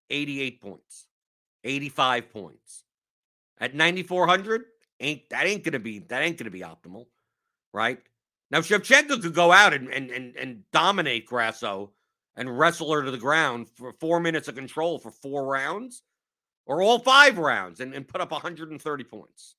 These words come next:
hundred and forty points. Yeah, yeah, that's possible also. But if this stays on its feet, uh, uh, the fight stays on its feet enough, and Shevchenko even gets a finish in the second or third round, I'm not even sure that it pays off ninety-four hundred.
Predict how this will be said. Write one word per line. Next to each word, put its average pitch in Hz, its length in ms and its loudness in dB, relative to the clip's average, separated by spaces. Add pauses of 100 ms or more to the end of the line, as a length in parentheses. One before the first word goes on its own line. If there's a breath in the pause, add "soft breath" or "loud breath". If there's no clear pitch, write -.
hundred 147 220 -12
and 123 100 -18
forty 123 240 -18
points. - 460 -20
Yeah, 156 100 -10 (280)
yeah, 165 140 -6
that's 165 200 -6
possible 277 420 -6
also. 330 260 -6 (1400)
But 143 80 -2
if 139 60 -10
this 254 200 -4
stays 254 260 2
on 214 140 4
its 160 160 -6
feet, 277 380 -6 (160)
uh, 156 120 -6
uh, 165 220 -4
the 147 80 -16
fight 226 280 -2
stays 180 220 -2
on 160 140 0
its - 160 -14
feet 190 340 -8
enough, 120 580 -8 (840)
and 127 120 -10
Shevchenko 170 720 0
even 160 200 -6
gets 143 200 -6
a 135 40 -8
finish 156 380 -6
in 147 80 -10
the 120 80 -10
second 131 360 -6
or 123 60 -6
third 120 240 -6
round, 147 380 -2
I'm 165 160 -2
not 180 120 -4
even 180 180 -8
sure 185 240 0
that 170 200 -8
it 156 100 -14
pays 170 200 -6
off 202 180 -6
ninety-four 147 380 -8
hundred. 226 280 -14